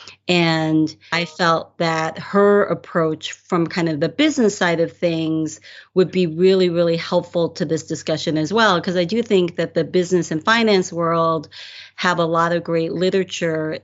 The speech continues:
in how we should be giving feedback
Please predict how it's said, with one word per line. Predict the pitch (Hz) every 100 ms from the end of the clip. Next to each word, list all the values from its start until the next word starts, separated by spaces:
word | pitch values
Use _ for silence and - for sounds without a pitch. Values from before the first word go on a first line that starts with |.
| -
in | 175 170 160 160
how | - 175 170 170 170 165 160 _ _ _ _ -
we | 185
should | 185 - 208
be | 180
giving | 175 165 165
feedback | 175 165 - 156 156 151 -